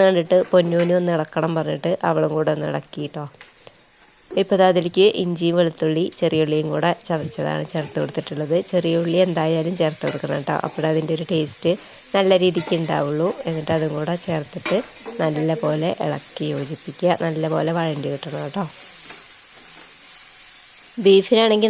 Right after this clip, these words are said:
നല്ലപോലെ വേവുണ്ടായിരുന്നു. കുറേ വിസിലടുപ്പിച്ചു കേട്ടോ. ഒരു, ഏ, അഞ്ച് വിസിലൊക്കെ ആയപ്പോൾ ഞാനൊന്ന് വെറുതെ തുറന്ന് നോക്കി. പക്ഷേ വെന്തിട്ടുണ്ടായിരുന്നില്ല. പിന്നെ ഒരു നാല്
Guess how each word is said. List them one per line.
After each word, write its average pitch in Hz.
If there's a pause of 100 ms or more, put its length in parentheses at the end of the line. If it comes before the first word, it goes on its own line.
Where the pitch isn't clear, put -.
നല്ലപോലെ 185 (160)
വേവുണ്ടായിരുന്നു. 170 (100)
കുറേ 165 (180)
വിസിലടുപ്പിച്ചു 170
കേട്ടോ. 165 (100)
ഒരു, 170 (640)
ഏ, 165 (160)
അഞ്ച് 175
വിസിലൊക്കെ 214
ആയപ്പോൾ 202
ഞാനൊന്ന് 208
വെറുതെ 190
തുറന്ന് 175
നോക്കി. 170 (100)
പക്ഷേ 170
വെന്തിട്ടുണ്ടായിരുന്നില്ല. 165 (220)
പിന്നെ 170 (120)
ഒരു 202 (200)
നാല് 180